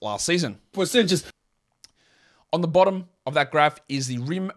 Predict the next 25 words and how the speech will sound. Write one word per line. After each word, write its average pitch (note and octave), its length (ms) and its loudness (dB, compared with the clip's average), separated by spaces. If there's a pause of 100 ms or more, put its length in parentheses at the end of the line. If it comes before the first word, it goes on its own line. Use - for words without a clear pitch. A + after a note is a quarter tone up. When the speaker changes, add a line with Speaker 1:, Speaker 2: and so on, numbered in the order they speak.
Speaker 1:
protection D#3+ 560 -6
percentile. E3+ 760 0 (1040)
On B2+ 120 -2
the B2+ 500 -4
y-axis, D#3 840 2
it's B2 140 -14
perimeter D3+ 600 -2 (140)
isolation C#3+ 680 -2
defense B2+ 640 -8 (120)
percentile. A#2 540 -8 (480)
Now, E3+ 60 0
that's - 240 0
not, D3 280 0 (540)
it's E3 100 -10
not D#3+ 180 -6
foolproof. F3 420 0
There's B2 140 -6
so D3+ 160 0
many D3 140 -4
different C3 240 -6
metrics B2 340 -6
over A#2 180 -2
at A2+ 80 -8
Basketball A#2 340 -4
Index. A2+ 400 -6